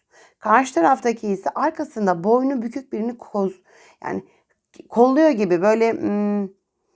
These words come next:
hani onun hatasını size affet, ne olacak ki?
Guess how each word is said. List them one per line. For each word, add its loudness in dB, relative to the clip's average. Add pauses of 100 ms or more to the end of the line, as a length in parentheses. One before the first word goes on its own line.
(140)
hani -2
onun 4
hatasını 2
size 0 (680)
affet, 0
ne 2
olacak 0
ki? -14